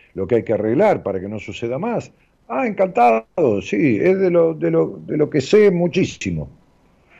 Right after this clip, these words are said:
Pero necesito conversarlo contigo, <laughs> de alguna manera.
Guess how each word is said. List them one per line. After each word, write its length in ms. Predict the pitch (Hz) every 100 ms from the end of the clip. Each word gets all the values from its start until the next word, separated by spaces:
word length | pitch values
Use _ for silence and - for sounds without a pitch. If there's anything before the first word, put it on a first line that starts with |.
| _ _ _ _ _ _ _ - - - _
Pero 220 | 156 101
necesito 600 | 98 92 - 104 92 98 -
conversarlo 500 | - 92 101 120 123
contigo, 400 | - 120 214 190 554 494 - - _
<laughs> 840 | - - _ - - - 151 - -
de 60 | 113
alguna 380 | - 107 120
manera. 420 | 101 104 - -